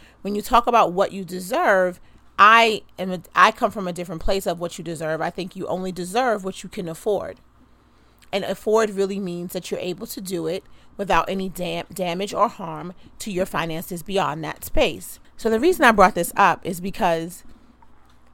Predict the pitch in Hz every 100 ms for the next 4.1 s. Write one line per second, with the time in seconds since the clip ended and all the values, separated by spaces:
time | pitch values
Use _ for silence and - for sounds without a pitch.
0 | - - 240 - 262 277 - 196 202 190
1 | 214 175 180 170 175 165 - - _ -
2 | _ 226 190 165 151 - _ _ _ 185
3 | 190 - - 190 208 208 220 262 262 262